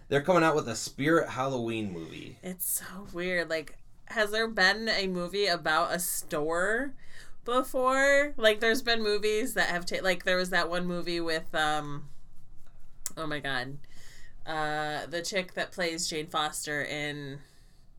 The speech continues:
Speaker 2: in Thor. What the hell's her name?
Speaker 1: Um,
Speaker 2: The actress.
Speaker 1: Natalie Portman?
Speaker 2: Yeah, she was in that movie that took place in Walmart,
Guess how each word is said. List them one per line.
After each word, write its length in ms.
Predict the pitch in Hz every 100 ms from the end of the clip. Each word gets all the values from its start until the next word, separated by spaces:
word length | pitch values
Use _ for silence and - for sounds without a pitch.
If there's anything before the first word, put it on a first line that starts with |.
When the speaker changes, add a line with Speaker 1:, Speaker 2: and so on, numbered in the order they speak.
| - - - - - -
Speaker 2:
in 180 | 160 160
Thor. 580 | 143 156 143 131 143 - -
What 80 | 180
the 60 | 196
hell's 200 | 196 190
her 120 | 208
name? 380 | 190 196 196 220 - - - - - -
Speaker 1:
Um, 760 | - 98 95 95 92 92 92 92
Speaker 2:
The 60 |
actress. 540 | 165 165 - 175 185 -
Speaker 1:
Natalie 360 | 104 101 98
Portman? 420 | 98 104 135 143 143
Speaker 2:
Yeah, 140 | 202
she 140 | 190 247
was 120 | 262
in 60 |
that 160 | 214 185
movie 200 | 185 175
that 140 | 165
took 160 | 151 208
place 200 | 185 175
in 60 | 160
Walmart, 520 | 160 165 143 131 147